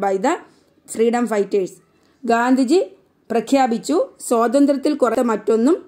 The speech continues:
ഫ്രീഡം ഫൈറ്റേഴ്സ് ആഗ്രഹിക്കുന്നില്ല. His mantra, "Do or die, we shall either free India or die in the attempt," echoed throughout the India.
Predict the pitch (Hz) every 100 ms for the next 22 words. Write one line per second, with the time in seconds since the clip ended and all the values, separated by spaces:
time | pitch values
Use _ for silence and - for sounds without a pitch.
0 | _ 247 269 277 262 240 226 277 320 269
1 | 226 226 233 220 208 202 196 180 _ _
2 | _ 294 302 311 294 277 285 294 226 269
3 | 277 240 240 208 208 240 311 - _ -
4 | 269 269 285 294 220 226 226 302 311 233
5 | 240 226 220 220 226 233 220 220 208 214
6 | 269 254 220 214 202 196 247 311 311 220
7 | 214 254 269 262 208 220 214 196 277 202
8 | 190 190